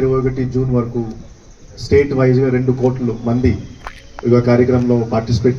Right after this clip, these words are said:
చేయాలి. ఈ సందర్భంగా మన జిల్లాలో కూడా ఒక సుమారుగా ఒక పది లక్షల వరకు జనాభా యోగా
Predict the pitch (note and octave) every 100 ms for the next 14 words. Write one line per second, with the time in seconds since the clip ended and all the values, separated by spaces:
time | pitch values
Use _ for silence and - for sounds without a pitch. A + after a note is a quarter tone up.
0 | B2+ A2+ A2+ A#2 A#2 - - - - -
1 | - - - - - - - - C#3+ E3
2 | - - B2+ B2+ B2+ B2+ B2+ - B2 B2
3 | B2 B2+ B2 B2 B2+ A#2+ A#2 A2+ A#2+ A#2
4 | A2+ C3 A#2 A2+ A#2 A#2 A#2 A2+ A#2+ A#2
5 | - A#2+ A2 A#2+ A#2+ G2 - - - -
6 | - - - A#2 A2 - - - - -
7 | - - - B2 B2+